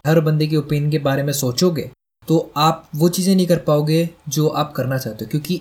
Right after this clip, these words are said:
जो ज़िंदगी है वो moment to moment ही जी जाती है। अब मोमेंट में आप चीज़ों के बारे में सोच सकते हो या चीज़ों को जी सकते हो, दोनों चीज़ें एक टाइम पे नहीं कर सकते।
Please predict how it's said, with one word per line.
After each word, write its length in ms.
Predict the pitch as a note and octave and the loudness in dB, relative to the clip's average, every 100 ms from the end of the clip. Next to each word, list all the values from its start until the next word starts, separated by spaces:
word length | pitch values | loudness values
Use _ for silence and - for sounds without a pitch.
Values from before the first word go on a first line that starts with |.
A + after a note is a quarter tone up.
| - | -6
जो 320 | D3+ F3 F3 - | -2 0 0 -4
ज़िंदगी 400 | D#3 D#3 D3+ F#3 F3+ | -2 0 2 2 2
है 60 | |
वो 140 | D#3 D#3+ | 2 2
moment 400 | D3 D3 D#3 D#3+ | 0 0 0 2
to 80 | E3+ | 2
moment 260 | D3 C#3+ D3+ | 2 0 2
ही 80 | E3 | 2
जी 180 | C3+ B2 | 2 -2
जाती 340 | F#2 E2+ F#2+ | -2 -6 -8
है। 120 | D#2 - _ _ - | -10 -12 _ _ -4
अब 120 | C#3+ | 0
मोमेंट 380 | D3 D#3 F3 F3 | 2 4 2 2
में 80 | E3+ | 2
आप 240 | E3+ D#3+ - | 0 -2 -6
चीज़ों 240 | D#3 D3 | -2 0
के 80 | D#3+ | 2
बारे 180 | D#3 D#3 | 2 2
में 100 | D3+ | 2
सोच 280 | - F#3 - | 2 2 2
सकते 260 | F3+ G3 | 0 0
हो 60 | F#3+ | 0
या 40 | |
चीज़ों 260 | F#3+ F3 E3+ | 0 2 2
को 120 | F3+ | 2
जी 140 | D3 D3 | 2 0
सकते 280 | - - | -2 -8
हो, 60 | - | -6
दोनों 280 | B2 E3 G3 | 0 2 2
चीज़ें 240 | G3 F#3+ F3+ | 2 2 2
एक 100 | F3+ | 2
टाइम 140 | E3+ | 0
पे 120 | D#3+ E3+ | 2 0
नहीं 180 | C#3 | 0
कर 100 | C#3 | -4
सकते। 380 | - F#2+ - F2 | -6 -8 -12 -16